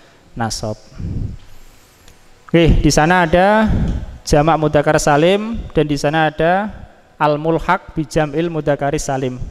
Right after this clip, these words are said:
Paham, Mas, ya? Jamak mudzakkar salim kalau terpenuhi syarat-syarat. Mulhaq bi jam'il mudzakkar salim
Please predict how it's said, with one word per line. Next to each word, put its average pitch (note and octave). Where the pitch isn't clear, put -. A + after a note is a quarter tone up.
Paham, F3
Mas, E3+
ya? E3
Jamak E3+
mudzakkar F3
salim G3
kalau F3+
terpenuhi F3
syarat-syarat. D#3+
Mulhaq G3+
bi E3+
jam'il F3
mudzakkar E3
salim F3